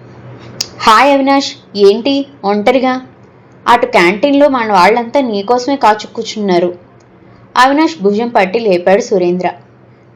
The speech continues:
తన ఈగో తృప్తిపరుచుకునే అవకాశం కోసమే చూస్తున్నాడు అవినాష్. క్యాంటీన్లో అందరూ చేరతారని తెలుసు, తనకై ఎదురు చూస్తారని తెలుసు.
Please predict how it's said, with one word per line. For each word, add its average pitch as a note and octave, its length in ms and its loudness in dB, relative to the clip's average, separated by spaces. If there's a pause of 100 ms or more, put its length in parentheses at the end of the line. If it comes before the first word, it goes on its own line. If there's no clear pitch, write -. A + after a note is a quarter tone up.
తన A3 140 4
ఈగో G3 360 -2
తృప్తిపరుచుకునే G#3 840 -4
అవకాశం G#3+ 580 -2
కోసమే G#3 500 -4
చూస్తున్నాడు F#3+ 440 -4
అవినాష్. F3 400 -4 (600)
క్యాంటీన్లో B3 540 2
అందరూ A3 340 0
చేరతారని A3 600 -2
తెలుసు, F#3 380 -4 (540)
తనకై B3 280 0
ఎదురు A#3 460 -2
చూస్తారని A#3+ 520 -2
తెలుసు. F#3 380 -4